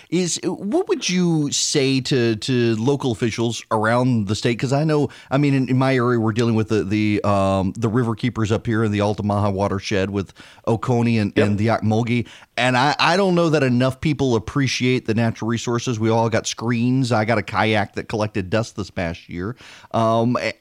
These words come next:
Speaker 1: what would you say to local officials trying to get them to get their citizens back out into nature and, and experience it beyond a screen?
Speaker 2: Oh, listen, uh, blue ways. Just remember that word, blue ways. We got three, uh, minor waterways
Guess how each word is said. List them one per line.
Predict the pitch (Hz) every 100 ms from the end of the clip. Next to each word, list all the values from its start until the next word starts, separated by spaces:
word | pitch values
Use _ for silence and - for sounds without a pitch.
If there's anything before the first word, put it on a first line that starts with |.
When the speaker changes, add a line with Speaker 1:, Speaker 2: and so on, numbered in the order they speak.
| 147
Speaker 1:
what | 143 254
would | 381 -
you | 208
say | - 190
to | 165
local | 151 151 147
officials | 147 131 131
trying | - 151
to | 123
get | 107 139 123
them | 139 135
to | 107
get | 117 -
their | 117 113
citizens | - 113 117 107 - -
back | - 120 143
out | 127
into | 123 110
nature | 101 117 - 110
and, | 98 101
and | 110
experience | 104 - - 127 127 120
it | 104
beyond | 101 110 110
a | 92
screen? | - 113 92 73 98 _ _ _ _ _ _ _ -
Speaker 2:
Oh, | 143
listen, | 147 147 - -
uh, | 117 101
blue | 101 143 180
ways. | 123 87 - - - _ _
Just | - 135 139
remember | 139 147 147
that | 135 117
word, | 131 151 120
blue | 131 151
ways. | 147 113 95 117
We | 151
got | 156 139 -
three, | 135 156 151 139 - _ _ _ -
uh, | 110
minor | 107 147 175 147
waterways | 127 123 113 117 117